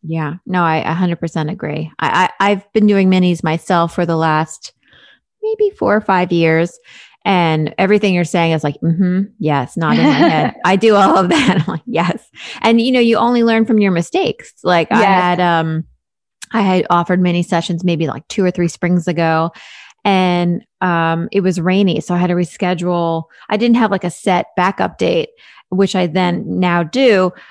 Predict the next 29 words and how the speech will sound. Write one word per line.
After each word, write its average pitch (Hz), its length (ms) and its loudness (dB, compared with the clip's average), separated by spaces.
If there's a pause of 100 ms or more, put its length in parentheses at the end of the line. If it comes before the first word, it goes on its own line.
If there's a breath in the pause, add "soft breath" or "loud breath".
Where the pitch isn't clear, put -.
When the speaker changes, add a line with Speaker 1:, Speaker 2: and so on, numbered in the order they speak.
(200 loud breath)
Speaker 1:
But 202 160 2
basically, 208 380 2
I 185 60 4
was 190 160 2
rescheduling 180 720 -2
all 175 240 2
of 170 100 -2
these 160 320 -4
one-off 170 580 0
minis 180 500 0 (100)
that 147 140 -2
were 160 100 0
becoming 165 400 0
full-blown 156 760 -2
<laughs> - 120 -8
sessions 202 640 -2
because 170 560 0 (120)
Speaker 2:
Right. 196 440 2 (140)
Speaker 1:
I - 80 -20
didn't, 185 320 0 (140)
I 185 160 0
wasn't, 180 500 -2 (180)
I 180 80 -2
did 175 140 2
it 151 60 0
wrong, 156 480 -2
you 175 100 0
know? 175 260 2 (480 loud breath)
But 226 380 2